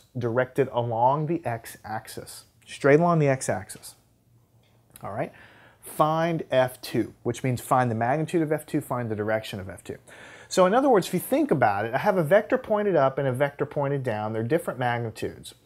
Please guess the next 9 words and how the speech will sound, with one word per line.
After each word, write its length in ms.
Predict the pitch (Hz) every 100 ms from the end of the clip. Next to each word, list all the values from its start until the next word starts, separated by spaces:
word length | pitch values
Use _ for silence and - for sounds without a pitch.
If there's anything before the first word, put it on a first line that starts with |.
| - - - -
Now, 360 | 143 143 139 - _ -
if 180 | 147
I 140 | 202 196
start 360 | - 233 226 -
adding 440 | 175 214 220 180 - _ _ -
F 200 | 165 -
two 360 | - 262 277
in 160 | 165 127
here, 400 | 117 98 98 143